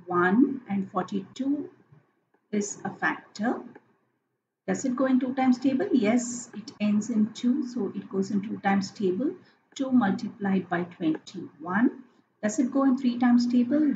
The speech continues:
Yes, it is three multiplied by fourteen.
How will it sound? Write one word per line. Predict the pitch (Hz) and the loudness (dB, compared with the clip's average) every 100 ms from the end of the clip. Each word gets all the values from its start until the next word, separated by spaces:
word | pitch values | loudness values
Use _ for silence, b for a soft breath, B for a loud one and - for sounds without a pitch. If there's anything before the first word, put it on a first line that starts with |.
| 185 | 0
Yes, | 202 240 - - - - | 0 0 -2 -10 -12 -8
it | - | -4
is | 185 - | -4 -8
three | - 247 240 269 | -4 2 4 4
multiplied | 220 190 175 175 - 190 - 196 196 196 180 | 2 2 0 -4 -6 -6 0 2 2 2 -2
by | 170 165 - - | -4 -4 -8 -10
fourteen. | 170 156 - - - 240 269 392 | -6 -6 -8 -4 0 4 4 2